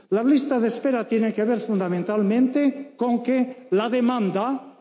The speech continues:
no puede ser respondida por los recursos disponibles al nivel de funcionamiento que esos recursos tienen.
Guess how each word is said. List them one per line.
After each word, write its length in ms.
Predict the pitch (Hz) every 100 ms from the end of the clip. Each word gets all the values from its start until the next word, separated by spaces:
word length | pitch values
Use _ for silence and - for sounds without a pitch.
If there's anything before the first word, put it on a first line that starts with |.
| _ _ _ -
no 260 | 180 226
puede 280 | 226 233 214
ser 220 | - 240
respondida 920 | 180 202 - - 226 208 208 208 226 220
por 120 | 202
los 180 | 190 180
recursos 580 | 180 - 208 202 220
disponibles 840 | 185 185 - 214 214 185 202 208 208 - -
al 200 | 190 175
nivel 340 | 185 180 226
de 100 | 214
funcionamiento 920 | - 208 208 214 214 208 214 214 214 180
que 100 | 190
esos 240 | 214 196
recursos 560 | 190 196 196 190 180 -
tienen. 480 | 156 135 117 117